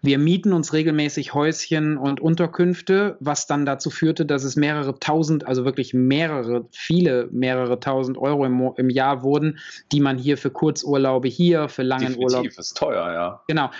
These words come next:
Speaker 1: Und in Holland hast du ja in den seltensten Fällen, wenn du nicht in ein Hotel gehst, hast du ja keine Verpflegung. Du, du
Speaker 2: Ja.
Speaker 1: mietest ja nur ein Häuschen und dann geht's erstmal zu Albert Heijn. Und dann wird erstmal gekauft. Und dann ist der, äh, mit, mit drei Kindern, äh, im besten Fall bei dir,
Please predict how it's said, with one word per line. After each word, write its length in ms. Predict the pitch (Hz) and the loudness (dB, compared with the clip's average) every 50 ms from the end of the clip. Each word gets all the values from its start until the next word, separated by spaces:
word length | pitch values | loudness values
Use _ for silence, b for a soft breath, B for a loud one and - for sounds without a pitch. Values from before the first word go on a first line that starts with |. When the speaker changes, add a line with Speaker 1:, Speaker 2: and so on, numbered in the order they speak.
| B B | B B
Speaker 1:
Und 160 | 156 151 160 | -2 0 2
in 140 | - 151 127 | 0 0 0
Holland 300 | 139 143 151 160 170 143 | 0 0 0 -2 -2 -4
hast 200 | 160 165 - - | -4 -4 -2 0
du 40 | 175 | 2
ja 280 | 160 143 143 143 139 B B B B | 2 2 0 -2 -6 B B B B
in 120 | - 143 | 0 0
den 120 | 143 139 131 | 2 2 2
seltensten 500 | 135 135 139 147 175 170 165 - 165 160 | 2 0 0 0 0 -2 0 0 -4 -2
Fällen, 320 | - - 156 151 156 156 | 0 0 0 0 2 0
wenn 120 | 147 139 | 0 0
du 80 | 139 139 | 2 2
nicht 180 | 135 135 - 151 | 0 0 0 0
in 120 | 135 131 | 0 2
ein 40 | 123 | 0
Hotel 380 | 123 113 - - 170 185 185 | 0 -2 0 0 2 2 2
gehst, 500 | 151 127 123 143 143 - _ - - - - - | 2 0 0 -2 -2 -6 _ -20 -20 -18 -8 -8
hast 180 | 139 127 - | -6 -6 -2
du 60 | - | 0
ja 120 | 139 131 127 | 0 0 0
keine 300 | - - 143 135 131 120 | -2 -2 -2 -2 -2 -2
Verpflegung. 600 | - 127 - - 151 170 170 160 123 117 113 - - | -4 -6 -2 2 2 2 2 2 0 -6 -8 -10 -4
Du, 200 | - 131 127 127 | -2 0 2 2
du 100 | 127 127 | 2 0
Speaker 2:
Ja. 80 | 120 135 | 2 2
Speaker 1:
mietest 280 | 147 147 - 156 - - | 0 0 0 -2 -2 -2
ja 80 | 151 135 | -2 0
nur 140 | 135 135 | 0 0
ein 160 | 131 131 120 127 | 0 -2 -2 0
Häuschen 420 | 135 131 131 - - 165 180 170 B B B B | -2 -2 -2 0 0 0 0 0 B B B B
und 140 | 151 143 139 | -2 0 0
dann 120 | 143 139 139 | 0 -2 -2
geht's 220 | 135 139 139 - | -4 -4 -6 -4
erstmal 400 | - 135 131 - - 139 131 120 | -4 -4 -4 -2 -2 -2 -2 -2
zu 160 | - - 139 | -2 -4 -2
Albert 380 | - 127 127 120 127 123 - - | -2 0 -2 -2 -2 -4 -4 -2
Heijn. 340 | 175 185 180 147 113 - B B B B B B B | -2 0 -2 -2 -6 -8 B B B B B B B
Und 160 | 170 160 156 | 0 0 2
dann 160 | 156 143 139 | 0 0 -2
wird 100 | 135 131 | -2 -2
erstmal 320 | 127 123 120 - 139 131 123 | -2 -4 -4 -4 -4 -4 -2
gekauft. 400 | 131 127 - 180 196 190 165 - | -4 -2 0 0 0 0 0 -2
Und 60 | 151 | -4
dann 100 | 135 131 | -4 -4
ist 160 | 127 - - | -4 -4 -2
der, 260 | 139 131 131 - - 185 | -2 -4 -4 -4 -4 -2
äh, 380 | 160 151 143 139 131 139 139 | -2 0 -2 0 0 -2 -2
mit, 300 | 135 131 135 143 139 - | -2 0 0 -2 -2 0
mit 220 | - 139 135 - - | -2 -4 -4 -2 -2
drei 160 | 135 139 135 | -2 -2 -2
Kindern, 580 | 135 - 143 143 156 170 180 180 180 175 175 165 | -2 -2 0 0 2 2 2 2 2 0 0 0
äh, 180 | 156 165 165 156 | 0 -2 0 0
im 140 | 165 170 | 0 0
besten 280 | 156 170 170 170 - 175 | 0 0 -2 -2 -4 -6
Fall 200 | 170 170 175 175 | -2 0 -2 0
bei 120 | 170 170 165 | 0 0 0
dir, 280 | 156 170 175 175 175 | 2 2 0 0 0